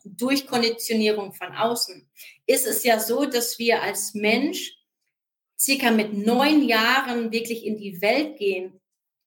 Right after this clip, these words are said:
und dann das Bewusstsein überhand nimmt. Das heißt, diese sieben Jahre, wo wir konditioniert wurden,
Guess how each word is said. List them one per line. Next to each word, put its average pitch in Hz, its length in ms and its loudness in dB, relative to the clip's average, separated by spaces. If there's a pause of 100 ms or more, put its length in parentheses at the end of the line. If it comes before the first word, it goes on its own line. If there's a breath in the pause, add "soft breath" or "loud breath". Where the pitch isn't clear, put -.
(220)
und 202 500 0
dann 311 500 2
das - 320 -4
Bewusstsein 202 1120 0 (100)
überhand 185 640 -4
nimmt. - 380 -14 (260 loud breath)
Das - 240 0
heißt, 285 480 4 (260 soft breath)
diese 294 260 6
sieben 240 300 0
Jahre, 233 440 2
wo 214 140 2
wir 214 160 2
konditioniert 220 800 -2
wurden, 190 560 -6